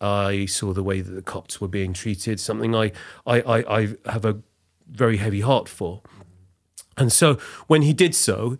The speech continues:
he used language, uh, which I would disagree with, and I've told him, and we've discussed that. But what I was extremely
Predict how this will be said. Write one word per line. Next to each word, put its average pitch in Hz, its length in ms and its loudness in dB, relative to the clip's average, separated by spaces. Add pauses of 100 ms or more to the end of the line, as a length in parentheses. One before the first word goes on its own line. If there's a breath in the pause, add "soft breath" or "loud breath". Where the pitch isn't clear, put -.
(280 loud breath)
he 127 160 4
used 147 400 6
language, 123 760 2 (300 soft breath)
uh, 117 160 2
which 104 320 0
I 104 160 2
would 92 380 -6
disagree 98 400 -4
with, 135 240 0
and 101 120 2
I've 90 160 -4
told 90 280 -4
him, 95 420 -4
and 92 180 -6
we've 90 200 -6 (180)
discussed - 480 -2
that. 92 160 -6
But 101 120 -4
what 123 160 4
I 120 80 6
was 113 140 2
extremely 156 920 4